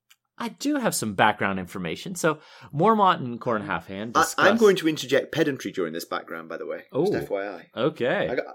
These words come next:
Speaker 2: I got pedantry all over this chapter.
Speaker 1: <laughs> You do. Uh, so Mormont and Corn Halfhand discuss the Night's Watch castles that can be manned to help prevent the wildlings from getting past the wall. And John points out here in this chapter that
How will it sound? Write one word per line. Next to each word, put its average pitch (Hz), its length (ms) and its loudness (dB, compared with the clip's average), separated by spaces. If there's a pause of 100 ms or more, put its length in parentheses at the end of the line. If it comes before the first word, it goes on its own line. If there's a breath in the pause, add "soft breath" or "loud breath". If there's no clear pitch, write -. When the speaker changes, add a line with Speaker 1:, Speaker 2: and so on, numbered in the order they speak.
(160)
Speaker 2:
I 160 160 4
got - 160 4
pedantry 127 320 4
all 107 140 8
over 131 200 6
this 78 140 -8
chapter. - 400 -12
Speaker 1:
<laughs> - 400 -6
You 117 180 -2
do. - 440 -2 (560 loud breath)
Uh, 135 140 6
so 156 160 2
Mormont 185 360 6
and 147 160 -2
Corn 135 240 2
Halfhand 117 440 2
discuss 143 600 2 (300 soft breath)
the 117 100 -2
Night's 113 360 0
Watch 101 260 -2
castles 156 520 0
that 110 120 -6
can 104 140 -6
be 101 120 -2
manned 101 500 0
to 104 80 -8
help 101 200 -2
prevent 98 280 -4
the 98 80 -6
wildlings 101 580 -2
from 107 220 -10
getting 92 280 -2
past - 280 -8
the 123 80 -8
wall. 131 400 0 (480 soft breath)
And 104 160 -12
John 170 320 2
points 110 360 0
out 87 400 -4
here 90 200 -8
in 85 100 -6
this 135 160 -4
chapter 107 380 -2
that 127 200 0